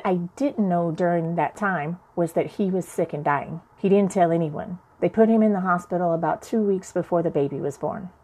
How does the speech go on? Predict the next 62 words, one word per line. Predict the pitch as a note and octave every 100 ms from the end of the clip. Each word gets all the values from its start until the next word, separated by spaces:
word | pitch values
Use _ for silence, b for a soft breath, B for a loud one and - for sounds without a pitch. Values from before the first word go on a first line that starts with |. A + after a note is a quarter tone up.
| _ -
I |
made | F#3+ G3+
sure | - G#3 G3
I |
went | F#3+ F#3
to | F#3+
the | F3
hospital | E3 D#3+ E3+ D#3+
to | D#3+
see | C#3+ F3+
him | D#3+ D#3 D3 -
every | E3 D#3 D3+
day. | D3 G#2+ E3+ - _ _ _
They | G3+
had | F#3+ G3 F#3
to |
strap | F3 - G#3 A3 -
him | F#3+
down | F3+ F#3 F3
to | -
the | E3+
bed | F3+ F3 E3
because | D#3 E3+ F3
he |
kept | - E3+ -
pulling | F3 D#3+
his | D#3 D3
I | D3+
Vs | D3+ D3+ D3
out. | F#2+ - - _ _ -
One | F#3+ G3
day, | F#3+ E3+
I | - E3
was | D#3+
sitting | - F#3 F3
there | E3+ E3
visiting | D#3+ E3 D#3+ D3+ D3+
with | C#3+
him, | D#3+ D3+ D3
telling | - F3 E3
him | E3+ E3
I | E3+
loved | D#3 D3 D3+
him | C#3+
and | D3+ C#3+
that | C#3+
I |
couldn't | D3 F3+ - F3
wait | D#3+ -
for | F3
him | D#3+ D#3+
to | D#3+
hold | E3+ E3 D#3+
Bradley | E3 D3+ C#3+
after | C#3 C3+ C3+
he | C#3
was | C#3 C3
born. | D#3 C#3+ A#2+ D3+ _ b b b
All | - E3+
of | F#3
a | F3+
sudden, | F#3 D#3+ D#3 D#3+